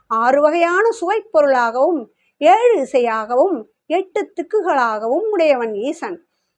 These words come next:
எல்லாம் தானேயாய் விளங்கும் இறைவன்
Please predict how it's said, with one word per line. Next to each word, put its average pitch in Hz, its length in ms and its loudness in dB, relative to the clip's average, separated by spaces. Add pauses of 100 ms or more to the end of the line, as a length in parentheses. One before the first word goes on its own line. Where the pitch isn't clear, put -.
(280)
எல்லாம் 302 600 2
தானேயாய் 330 720 2
விளங்கும் 247 520 -4
இறைவன் 262 500 -2